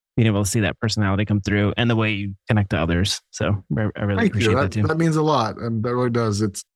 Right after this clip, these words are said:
Speaker 2: I actually have a, the one voicemail on my phone that I keep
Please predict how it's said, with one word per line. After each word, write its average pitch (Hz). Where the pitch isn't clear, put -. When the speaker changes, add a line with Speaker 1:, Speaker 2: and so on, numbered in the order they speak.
Speaker 2:
I 131
actually 120
have 110
a, 101
the 120
one 143
voicemail 135
on 123
my 120
phone 107
that 120
I 110
keep 104